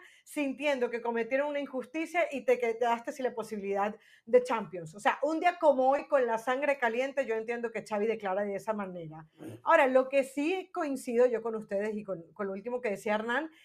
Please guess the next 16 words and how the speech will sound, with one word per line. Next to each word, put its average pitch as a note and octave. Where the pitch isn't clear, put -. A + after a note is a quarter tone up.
es C4
que D4+
sí D4
le C#4+
ha C#4
quedado B3
un C4
poco B3+
grande B3+
el B3
equipo, C4
sobre B3
todo D4+
a E4
nivel C4
emocional. G3+